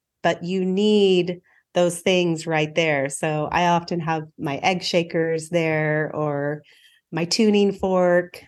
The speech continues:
I use a lot just for my own musicianship. Yeah, it's, it's just great. It just keeps your hands free, um, especially for those lessons where you do need a,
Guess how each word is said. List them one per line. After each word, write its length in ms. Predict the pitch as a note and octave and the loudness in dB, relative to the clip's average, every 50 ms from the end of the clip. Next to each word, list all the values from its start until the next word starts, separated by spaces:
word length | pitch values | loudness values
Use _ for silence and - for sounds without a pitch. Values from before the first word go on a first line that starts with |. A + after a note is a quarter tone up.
| _ - | _ -8
I 80 | F3+ | -6
use 260 | F3+ F3 F3 E3+ E3+ E3+ | -4 -4 -4 -4 -4 -4
a 60 | E3 | -4
lot 300 | E3 D#3+ D#3 D#3 D#3 D#3 | -2 -2 0 -2 -2 -2
just 260 | F3 E3+ F3 - - | -4 -8 -8 -8 -8
for 100 | F3+ E3 | -6 -4
my 200 | D#3+ D3+ D3+ - | -2 -2 -4 -4
own 540 | - D#3 D#3+ D#3 D#3 D3+ D3+ D#3 D#3 D#3+ - - | -4 -4 -2 -2 -2 -2 -2 -4 -6 -10 -12 -8
musicianship. 800 | E3+ F3 F3 D#3+ E3+ D#3+ D#3+ - F3 E3+ - - E3 D#3 D3+ D#3 - - | -4 -4 -2 -2 -4 -4 -4 -4 -6 -6 -4 -4 -4 -4 -4 -6 -10 -4
Yeah, 300 | F3 G3 B3 C4+ G#3+ E3+ | 0 4 6 6 6 6
it's, 400 | E3 E3+ E3+ F3 - - - - _ | 4 2 0 -2 -4 -12 -12 -8 _
it's 160 | - F#3+ F#3 | -4 -2 0
just 200 | - A3 G#3 - | 0 0 -2 0
great. 260 | - A#3 G#3+ G3+ F3+ F3 | 4 6 6 6 6 6
It 80 | F3+ | 4
just 160 | F#3 F#3 F#3 | 0 -2 -2
keeps 220 | - A#3+ A3 A3+ - | -2 -2 -2 0 2
your 120 | G#3+ F#3 | 0 2
hands 360 | E3+ G#3 F#3+ F#3 F3+ F3+ F3+ | 2 4 2 2 2 0 -4
free, 560 | - - F3+ F3+ F3+ F3+ F3+ F3+ F3+ F3 F3+ - | -4 -2 0 2 2 4 4 2 2 0 -2 -6
um, 260 | - D#3+ D#3+ D#3 D3+ D#3 | -6 -4 -4 -2 -2 -4
especially 460 | D#3 - - A#3+ A#3+ - A#3+ G#3+ G3+ | -2 -2 -2 -2 0 2 2 2 2
for 160 | G3+ F#3 E3+ | 2 0 0
those 240 | E3+ E3+ D#3+ D#3+ E3 | 0 0 -2 -2 0
lessons 440 | E3+ E3 E3 E3 - E3+ E3 D#3+ D#3 | 0 0 0 0 -2 -2 -2 -2 -2
where 120 | E3 D#3 | -2 -2
you 120 | D#3+ E3 | -2 0
do 200 | D#3 E3 E3+ E3+ | 0 0 0 0
need 280 | F3 F3+ F#3 F3+ F3 F3 - _ _ _ _ _ _ - | 2 2 2 0 -2 -4 -8 _ _ _ _ _ _ -8
a, 100 | C#3+ | -8